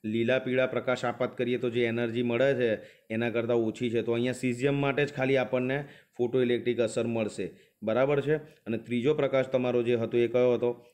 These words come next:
લાલ પ્રકાશ. તો જેમાં વન પોઇન્ટ સિક્સ ફોર ઈ વી છે અને વન પોઇન્ટ સિક્સ ફોર ઈ વીનો મતલબ એ છે કે અહીંયા આપેલી આ, આ કોષ્ટકમાં આપેલી એક પણ ધાતુનું વર્ક ફંક્શન વન પોઇન્ટ સિક્સ ફોર ઈ વી કરતાં ઓછું નથી. That means કે આ કોષ્ટકમાં આપેલી એક પણ ધાતુ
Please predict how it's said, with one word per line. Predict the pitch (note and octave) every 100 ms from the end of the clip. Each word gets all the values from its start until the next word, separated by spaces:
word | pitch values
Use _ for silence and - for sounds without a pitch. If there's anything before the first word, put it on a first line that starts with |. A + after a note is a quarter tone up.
| _
લાલ | G#2+ G2+ A#2+ C#3
પ્રકાશ. | B2+ A2+ A2+ -
તો |
જેમાં | A2+ A#2 A2+
વન | G2+ A#2
પોઇન્ટ | A#2+ D#3 C#3+
સિક્સ | - C3+ - -
ફોર | B2+ -
ઈ | A2+
વી | A2+ A2
છે | A2+ G#2+
અને | G#2+ - _ - A2
વન | A2+
પોઇન્ટ | A2+ C#3+ C#3
સિક્સ | D3 A#2+ -
ફોર | C3 C3
ઈ | A#2
વીનો | A#2+ A#2+
મતલબ | A#2 A#2+ A#2 A2+
એ | B2 A#2+
છે | A#2 A2 - - _
કે | A#2+
અહીંયા | - G#2+ A2 C3+
આપેલી | C3+ B2+ A#2+ A#2+ B2 A2 - _ _
આ, | A2
આ | A2 C3
કોષ્ટકમાં | C#3+ C3 B2+ C3 C3 B2+
આપેલી | A#2 A#2+ A#2 B2 A#2+
એક | A#2+ -
પણ | E3 D#3+
ધાતુનું | C3 A#2+ A#2 B2+ B2+ B2+ A#2
વર્ક | A#2+ A#2+
ફંક્શન | B2+ A#2+ A#2 A#2+
વન | G#2 A2+
પોઇન્ટ | A2+ C3+ B2+
સિક્સ | B2+ B2+ - -
ફોર | C3 -
ઈ | A#2+
વી | A2+ A#2
કરતાં | A2+ A#2+ A2+ - B2+
ઓછું | A2 A2 A2 A#2
નથી. | A2+ G#2 A2 A2+ C#3+
That | A#2+ A#2
means | A#2+ A#2 A#2
કે | A#2
આ | - - C#3
કોષ્ટકમાં | C3+ A#2 - A#2 A#2+ A2
આપેલી | G2+ A2+ A2+
એક | G#2+ -
પણ | C#3 A#2+
ધાતુ | A2+ A2 B2 G#2